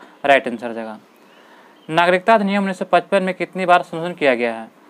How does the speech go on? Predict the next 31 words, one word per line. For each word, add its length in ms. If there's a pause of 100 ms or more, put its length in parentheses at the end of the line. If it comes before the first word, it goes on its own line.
(180)
तो 80
नागरिकता 400
अधिनियम 220
उन्नीस 160
सौ 80
पचपन 340
में 100
कितनी 280
बार 120
संशोधन 300
किया 200
गया 160
है? 120 (220)
तो 80
दोस्तों 320
ऑप्शन 340
नंबर 180
चार 180
इसका 200
राइट 180
आंसर 100
होगा, 160 (300)
छः 240
बार 180
किया 240
गया 160
है। 120
ऑप्शन 320
नंबर 180
चार 180
इसका 240